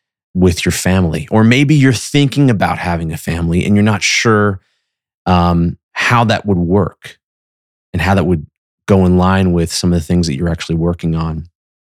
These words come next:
These are things that I've struggled with over the past eleven plus years. And most tend to swing from one extreme to the other, right? So most tend to neglect their family or neglect their purpose.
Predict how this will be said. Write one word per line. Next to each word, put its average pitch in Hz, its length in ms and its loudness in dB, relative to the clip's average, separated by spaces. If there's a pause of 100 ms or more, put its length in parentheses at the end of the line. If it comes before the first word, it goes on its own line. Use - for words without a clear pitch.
(480)
These 117 180 4
are 131 120 4
things 120 340 0
that 113 120 0
I've 104 200 2
struggled 107 360 2
with 101 280 2
over 92 500 2 (320)
the 90 200 2
past 90 320 2
eleven 85 340 0
plus 85 340 -2
years. 90 460 -4 (720)
And 196 680 2 (220)
most 120 460 2
tend 135 280 0
to 120 100 -2
swing 127 520 0
from 113 240 2
one 110 160 4
extreme 110 400 0
to 98 140 -4
the 92 100 4
other, 82 300 -2
right? 90 280 0
So - 160 -2
most 101 300 2
tend 101 280 2
to 92 260 0 (340)
neglect 107 800 2 (300)
their 101 100 4
family 104 760 0 (500)
or 120 280 4
neglect 104 440 0
their 90 140 -2
purpose. - 1000 -6